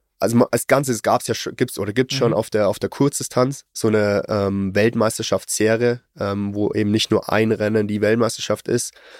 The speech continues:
Speaker 1: sondern man hat halt eben mehrere Rennen und der, ähm, der Beste, der Konstanteste über diese Rennen ist am Ende, ähm, der Weltmeister.
Speaker 2: Mhm.
Speaker 1: Ähm, natürlich das Ganze mit so einem Punktesystem.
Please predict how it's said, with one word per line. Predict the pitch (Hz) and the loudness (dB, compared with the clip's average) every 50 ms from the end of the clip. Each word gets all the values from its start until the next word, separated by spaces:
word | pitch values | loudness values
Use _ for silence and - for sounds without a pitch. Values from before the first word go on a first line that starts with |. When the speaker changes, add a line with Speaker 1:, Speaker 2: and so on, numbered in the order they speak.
| - - _ _ _ | -20 -20 _ _ _
Speaker 1:
sondern | - - 110 107 107 104 | -4 0 2 2 2 2
man | 107 101 101 | 2 0 0
hat | 107 101 95 - | 0 -2 0 0
halt | 107 101 90 - - | 0 0 0 -2 -4
eben | 107 104 101 101 | -2 -2 0 0
mehrere | 104 107 110 110 107 104 101 | 2 2 4 2 2 2 2
Rennen | 104 107 113 113 107 | 0 2 2 2 0
und | - - 101 - | -2 -4 -2 0
der, | 101 101 101 101 101 98 - - - - - - | 0 0 2 2 2 0 0 -2 -4 -6 -6 -4
ähm, | 101 101 98 98 98 101 98 98 107 113 _ - _ _ _ _ _ _ | -2 0 0 0 0 -2 -2 -4 -6 -10 _ -20 _ _ _ _ _ _
der | - - 101 | -2 -2 0
Beste, | 95 - 117 117 - - - - 113 110 110 113 - _ - | 2 4 2 2 2 -4 0 2 2 2 2 -2 -4 _ -10
der | 98 | -8
Konstanteste | - - 107 92 - - 92 113 117 - 110 - - 104 | -4 -4 -6 -6 -2 -2 -2 -2 0 -2 -6 -2 -2 -2
über | 98 - 113 107 107 | 0 0 2 2 2
diese | 104 107 98 107 101 101 | 2 0 -2 -2 -2 0
Rennen | 104 107 110 - | 0 0 0 -2
ist | - 104 - - | -4 -4 -2 -2
am | 98 95 | -2 0
Ende, | - 101 107 107 107 104 101 98 95 98 98 - _ - | 0 0 0 2 2 2 2 2 0 -2 -4 -8 _ -4
ähm, | - 101 98 98 98 92 92 95 | -2 -2 0 0 0 -2 -2 -2
der | 95 98 95 | 0 0 2
Weltmeister. | 98 104 117 127 123 113 117 - - 131 123 127 - | 2 2 4 4 2 2 2 0 -2 -2 -2 -2 -8
Speaker 2:
Mhm. | 123 104 110 123 - - - _ _ _ _ - _ - | -10 -10 -10 -12 -14 -18 -20 _ _ _ _ -20 _ -4
Speaker 1:
Ähm, | - 95 95 95 98 101 92 | -2 0 0 0 0 -2 -4
natürlich | 101 98 - - 107 101 | -4 -2 0 0 0 0
das | - - | -2 -2
Ganze | - 98 101 - 107 | -2 -2 0 0 0
mit | 104 104 92 | -2 -2 0
so | - 95 | -2 -4
einem | 92 | 0
Punktesystem. | - - 120 117 - 113 107 110 - - - 120 120 117 120 117 | 2 2 2 2 0 -4 -4 -6 -8 0 2 2 2 2 0 -4